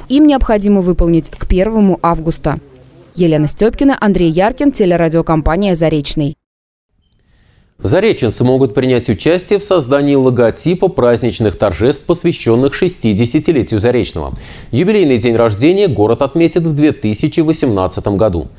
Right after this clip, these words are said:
Speaker 2: Глава города объявил конкурс на лучший логотип юбилея. Об этом Олег Климанов сообщил в своём блоге. Победитель получит в награду памятный сертификат, подтверждающий его авторство.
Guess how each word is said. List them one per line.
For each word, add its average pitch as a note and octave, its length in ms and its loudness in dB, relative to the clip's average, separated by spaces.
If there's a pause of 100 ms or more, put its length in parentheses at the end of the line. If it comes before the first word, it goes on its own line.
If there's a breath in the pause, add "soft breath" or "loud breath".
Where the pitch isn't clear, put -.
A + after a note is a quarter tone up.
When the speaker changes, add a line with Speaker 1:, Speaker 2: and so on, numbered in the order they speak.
(420 loud breath)
Speaker 2:
Глава B2+ 240 2
города F#3 300 2
объявил D#3+ 380 2
конкурс D3+ 520 0
на A2+ 140 0
лучший B2 360 0
логотип D#3 420 0
юбилея. A#2+ 600 2
Об G2+ 240 0
этом A2 240 0
Олег G#2 240 0
Климанов B2 420 0
сообщил C#3 400 0
в - 60 -8
своём A2+ 400 0
блоге. A2+ 380 0 (360 loud breath)
Победитель F#3 560 2
получит C3 460 -2
в - 0 -
награду D3 440 2
памятный A2 520 -2
сертификат, A2 760 -2
подтверждающий B2+ 840 0
его A2 360 2
авторство. D#2+ 600 -4